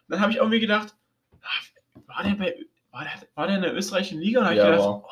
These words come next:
Speaker 1: da hab ich gedacht, schei-, und dann, ich wusste auf jeden Fall, dass
Speaker 2: War.
Speaker 1: Pausen schon richtig lange bei Leipzig ist, deswegen hab ich
Speaker 2: Mhm.
Speaker 1: gedacht, wegen zweiter Liga und so, weißt du?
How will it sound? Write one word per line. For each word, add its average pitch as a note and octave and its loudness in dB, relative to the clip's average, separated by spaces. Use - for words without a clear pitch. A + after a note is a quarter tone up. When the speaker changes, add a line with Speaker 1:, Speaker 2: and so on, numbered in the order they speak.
Speaker 1:
da - -14
hab - -12
ich - -14
gedacht, D3 -8
schei-, - -8
und D#3 -8
dann, D#3+ -2
ich - -4
wusste G#3 4
auf G3+ 4
jeden G#3 2
Fall, G#3 2
dass E3 4
Speaker 2:
War. F#3+ 10
Speaker 1:
Pausen A3 4
schon F3+ -2
richtig F3 -2
lange E3+ 4
bei D#3 4
Leipzig E3+ 0
ist, C#4+ -4
deswegen A#2 4
hab G#2+ 8
ich G#2+ 4
Speaker 2:
Mhm. - 2
Speaker 1:
gedacht, F3+ 2
wegen E3 0
zweiter E3 4
Liga F#3 2
und A#3 2
so, G#3 -2
weißt F3 2
du? A3+ -2